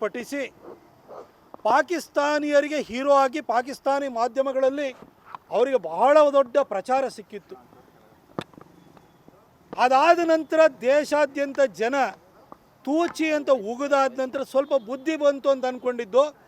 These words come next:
ಆದರೆ ಇವತ್ತು ಬೆಳಗಿನ ಜಾವ ಆಪರೇಷನ್ ಸಿಂಧೂರವನ್ನು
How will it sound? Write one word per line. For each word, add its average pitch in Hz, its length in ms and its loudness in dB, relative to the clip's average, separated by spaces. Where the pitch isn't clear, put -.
ಆದರೆ 240 360 4
ಇವತ್ತು 233 240 0
ಬೆಳಗಿನ 311 400 2
ಜಾವ 240 200 4
ಆಪರೇಷನ್ 311 600 2
ಸಿಂಧೂರವನ್ನು 269 540 -2